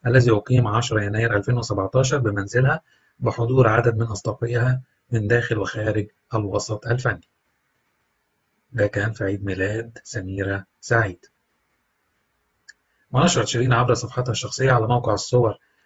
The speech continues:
الشهير انستجرام صورة مع الفنانة سميرة سعيد تهنئها فيها بعيد ميلادها، وعلقت عليها قائلة: "من أجواء الاحتفال بعيد ميلاد الديفا سميرة سعيد ليلة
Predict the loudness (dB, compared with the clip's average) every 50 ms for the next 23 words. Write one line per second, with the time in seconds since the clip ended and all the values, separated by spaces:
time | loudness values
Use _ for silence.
0 | _ -6 -4 -4 -2 -2 0 2 2 2 2 0 -2 -4 -4 -2 0 2 2 2
1 | 0 0 0 2 4 4 4 4 0 -4 -4 -6 -6 -6 -6 -2 0 0 0 0
2 | -4 -6 -6 -2 0 0 0 0 0 0 0 0 0 0 -2 -2 _ _ _ _
3 | _ _ _ _ 2 2 2 4 2 0 -2 -2 -2 0 0 2 2 2 0 0
4 | -2 -4 -4 -4 -4 -2 -2 -2 -4 -4 -6 -6 -4 -4 -2 0 2 2 2 2
5 | 0 0 -2 -4 _ _ -20 _ _ _ -2 -2 0 2 2 2 0 -2 -10 -12
6 | _ _ _ _ _ _ _ _ _ _ _ _ _ _ _ _ _ _ _ _
7 | _ _ _ _ _ _ _ _ _ _ _ _ _ _ _ _ _ _ _ _
8 | _ _ _ _ _ -6 -2 0 2 4 2 4 2 0 -2 0 0 2 2 2
9 | 2 0 -2 -2 2 2 2 4 4 0 0 -2 _ -20 -20 _ -4 -4 0 0
10 | 0 2 4 4 4 4 4 0 -2 -4 -8 -8 -4 -4 -4 -2 -2 0 2 2
11 | 2 2 2 0 2 2 2 2 0 -4 -4 -2 0 0 2 2 2 2 0 -2
12 | _ _ _ _ _ _ _ _ -8 -4 -2 -2 0 0 0 0 0 0 0 -2
13 | -4 -4 -4 -6 -6 -6 -6 -8 -8 _ -4 -2 0 0 0 0 -4 -6 -6 -6
14 | -8